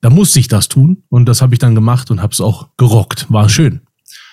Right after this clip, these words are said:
Und irgendwann kam der Punkt, da durfte ich für mich selbst entscheiden, jetzt guckst du mal alles von heute an, von der Brille heute, und entscheidest mal, wer bist du heute, was willst du heute eigentlich tun?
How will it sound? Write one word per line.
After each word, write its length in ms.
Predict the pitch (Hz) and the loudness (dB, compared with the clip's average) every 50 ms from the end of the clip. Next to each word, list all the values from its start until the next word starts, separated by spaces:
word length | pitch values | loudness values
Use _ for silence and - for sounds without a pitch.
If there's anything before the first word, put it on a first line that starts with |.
| _ _ _ | _ _ _
Und 80 | 117 117 | 0 0
irgendwann 280 | 135 170 233 233 175 | 0 0 0 -2 -2
kam 220 | - 151 165 208 208 | -2 -2 -2 0 0
der 120 | 170 123 | -2 -2
Punkt, 520 | - - 147 170 240 - - - - - | -2 -2 -4 -4 -4 -4 -8 -16 -10 -6
da 80 | - 117 | -6 -4
durfte 380 | 104 135 160 220 214 - - 165 | 0 0 -2 -2 -2 -4 -4 -4
ich 100 | - - | -2 -2
für 100 | - 113 | 0 0
mich 200 | 110 104 - - | 0 0 0 0
selbst 320 | 214 - - 156 - - | 0 0 0 -2 -2 -2
entscheiden, 640 | 147 131 - - 107 104 113 120 139 170 208 220 - _ _ _ _ | -2 -2 -2 -2 -2 -2 0 0 0 0 -2 -2 -6 _ _ _ _
jetzt 140 | - - - | -16 -8 -6
guckst 200 | - 170 - - | -4 -4 -2 0
du 60 | 143 | 0
mal 140 | 123 107 - | 0 0 0
alles 240 | - 120 143 147 - | 0 0 0 0 0
von 180 | - 123 95 | -2 -4 -2
heute 300 | 82 107 143 165 - - 82 | 0 0 -2 0 -2 -2 -4
an, 140 | 98 104 - | -4 -4 -4
von 140 | - 107 | -4 -4
der 100 | 98 92 | -4 -4
Brille 300 | 92 92 104 104 98 87 | -2 -2 0 0 0 0
heute, 360 | 80 101 104 107 - 226 - _ _ _ _ _ _ _ _ _ _ _ _ _ _ _ _ _ | 0 0 0 0 -2 -4 -8 _ _ _ _ _ _ _ _ _ _ _ _ _ _ _ _ _
und 120 | 131 131 | 0 2
entscheidest 560 | 123 123 - - 113 123 143 151 143 - - | 2 2 0 0 0 0 2 0 0 0 0
mal, 280 | 143 147 156 170 175 - - | 0 0 0 0 -2 -4 -4
wer 160 | - 117 117 113 | -2 0 0 2
bist 280 | 120 185 185 - - | 2 0 -2 -2 -2
du 100 | 156 131 | 0 0
heute, 320 | 131 139 139 131 147 135 120 | 2 2 0 0 -2 -2 -2
was 160 | 123 - - | -2 -2 -2
willst 220 | 135 131 - - | -2 -2 -2 -4
du 40 | 113 | -2
heute 320 | 110 123 127 120 - - | 0 0 0 0 -2 -4
eigentlich 280 | - 127 123 113 - - | -2 -2 0 0 -2 -2
tun? 340 | - 156 120 90 - _ | -2 -2 -2 -2 -4 _